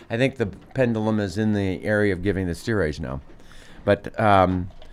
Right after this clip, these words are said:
uh, just the, the severe, I mean, you know this person is infected in every quadrant,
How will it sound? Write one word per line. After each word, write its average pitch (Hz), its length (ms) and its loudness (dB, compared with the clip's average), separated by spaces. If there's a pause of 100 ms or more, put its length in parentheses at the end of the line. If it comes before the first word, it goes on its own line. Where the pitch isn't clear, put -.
(340)
uh, 92 160 2
just 151 300 2
the, 95 320 -6
the 92 320 -4
severe, 123 1080 2 (420)
I - 60 -6
mean, 113 160 2
you 107 120 4
know 113 520 8
this 101 160 -2
person 110 360 -4
is 95 320 -8
infected 107 600 -2
in 98 180 0 (160)
every 120 760 -2 (180)
quadrant, 110 680 -2